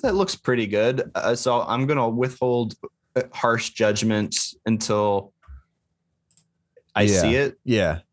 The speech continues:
Speaker 2: I, I know,
Speaker 1: Um,
Speaker 2: I know when it was first, like, announced, everybody was, like, so worried about it. They were like, "Oh God, it's like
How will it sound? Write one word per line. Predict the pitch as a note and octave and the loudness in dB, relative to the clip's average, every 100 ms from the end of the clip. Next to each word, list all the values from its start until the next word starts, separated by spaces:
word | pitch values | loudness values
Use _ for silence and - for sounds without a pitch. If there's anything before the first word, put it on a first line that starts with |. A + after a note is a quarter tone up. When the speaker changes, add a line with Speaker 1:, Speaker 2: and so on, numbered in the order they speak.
| - | -4
Speaker 2:
I, | B2+ B2+ C#3+ | -2 0 2
I | C#3+ | 2
know, | A#2 G2+ - B2+ | 2 4 2 0
Speaker 1:
Um, | A2 - | -6 -4
Speaker 2:
I | A2+ | 0
know | C3+ C#3+ | 2 2
when | B2+ | 2
it | A#2 - - | 0 -4 -2
was | A2+ - | -2 0
first, | - A#2 G#2+ | 0 0 0
like, | A#2 A2 | 0 0
announced, | A2+ G#2 G2 G2 A2+ - - - _ - | 0 2 2 2 2 0 -4 -8 _ -6
everybody | A#2+ A#2+ A2 A2+ G#2+ A2 | -2 0 2 0 2 2
was, | G#2+ G2+ | 2 0
like, | G#2 G#2 F#2+ F2 - _ | 0 2 2 -2 -14 _
so | - - - A#2+ A2 | 0 2 4 4 2
worried | G#2+ F#2+ G2 F#2+ G2 G#2+ G#2+ | 2 2 2 2 2 2 0
about | G#2+ A2 A#2 | 2 2 2
it. | C3+ C3+ - | 2 0 -2
They | A2+ | 0
were | G#2 G2+ | 2 4
like, | G2+ G2+ - | 2 0 0
"Oh | A#2+ A2+ | 0 2
God, | G#2+ A2+ G#2+ G2+ | 2 2 2 2
it's | G2+ - | 0 0
like | A2 G#2 | 0 -2